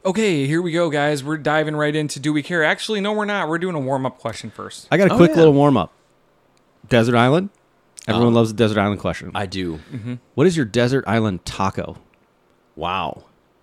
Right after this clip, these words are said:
Speaker 3: Desert Island taco.
Speaker 1: Okay.
Speaker 2: And it could be, it could be one from a restaurant. It could be your own creation. It could be whatever you want. Uh,
Speaker 1: Got
Speaker 2: Taco
Speaker 1: this.
Speaker 2: Bell.
Speaker 1: Okay, I'm gonna go with the, um,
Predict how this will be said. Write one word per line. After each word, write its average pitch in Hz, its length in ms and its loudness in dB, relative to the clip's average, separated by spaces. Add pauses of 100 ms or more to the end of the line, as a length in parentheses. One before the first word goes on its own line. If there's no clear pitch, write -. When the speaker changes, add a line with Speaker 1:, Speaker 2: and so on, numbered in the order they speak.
(160)
Speaker 3:
Desert 110 400 -18 (220)
Island - 260 -20
taco. - 460 -20 (240)
Speaker 1:
Okay. 143 180 -2
Speaker 2:
And 127 140 6
it - 20 4
could 147 160 2
be, 139 220 4
it 131 80 -2
could 143 120 2
be 127 480 4 (180)
one 127 200 4
from 123 160 0
a 104 60 2
restaurant. 180 520 0 (120)
It 123 80 0
could 120 160 -4
be 107 500 2
your 104 220 -2
own 117 120 2
creation. 139 800 0
It 131 120 -6
could 101 120 -10
be 104 200 0
whatever 107 260 0
you 110 80 0
want. 95 260 -4
Uh, 107 260 -2
Speaker 1:
Got - 40 -6
Speaker 2:
Taco 110 260 2
Speaker 1:
this. 123 60 -2
Speaker 2:
Bell. 131 260 4
Speaker 1:
Okay, 131 220 -2
I'm 123 160 -4
gonna 147 160 -4
go 135 180 -2
with 123 280 -6
the, 117 420 -2 (400)
um, 110 560 -6